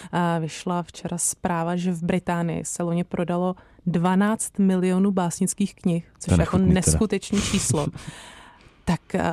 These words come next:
Speaker 1: a, a vysvětluje se to tam, že mladí lidé, eh, prý v básních hledají vysvětlení dneška. Máš pocit, že i u nás se to s-, stává, nebo může stát, nebo se můžeme na něco, a, a najdou to tam? Básních
Speaker 2: No.
Speaker 1: dnešních, eh,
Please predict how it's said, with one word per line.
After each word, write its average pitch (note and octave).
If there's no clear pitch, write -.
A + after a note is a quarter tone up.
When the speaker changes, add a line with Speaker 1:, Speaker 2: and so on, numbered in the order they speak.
Speaker 1:
a, E3+
a F3+
vysvětluje F#3
se F3+
to F#3
tam, G3
že F#3+
mladí F#3+
lidé, F#3+
eh, F3+
prý F3+
v E3+
básních E3+
hledají F3+
vysvětlení F#3
dneška. F#3+
Máš -
pocit, E3
že F3+
i F3+
u E3+
nás E3
se E3+
to E3+
s-, -
stává, D#3+
nebo E3+
může E3
stát, D#3+
nebo D#3+
se -
můžeme E3
na E3+
něco, -
a, -
a -
najdou E3
to C4+
tam? C4+
Básních -
Speaker 2:
No. C#3+
Speaker 1:
dnešních, -
eh, F#3